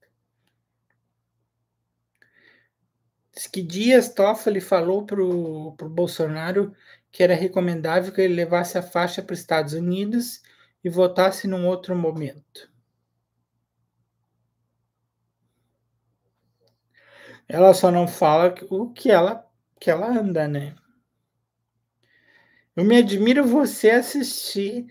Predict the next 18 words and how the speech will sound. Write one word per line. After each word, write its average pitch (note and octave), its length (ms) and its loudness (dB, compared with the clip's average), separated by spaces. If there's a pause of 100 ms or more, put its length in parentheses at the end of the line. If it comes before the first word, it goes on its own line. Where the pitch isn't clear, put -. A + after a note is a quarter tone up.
(460)
aquela, G3+ 640 4
aquele G#3 560 -2
ser G3 320 4
ine-, G#3 320 -4
iner-, G#3+ 500 -2
aquela F#3 380 2
ser F#3+ 340 0
energúmena. G3 960 -4 (2250)
O A3 80 -2
Musk A#3+ 380 2
vai C4 200 4
jogar C4 280 2
toda C#4+ 520 4
m-, G#3+ 380 -8
m-, G#3+ 200 -4
merda A3 600 0
no B3 140 2
ventilador. A#3+ 920 -4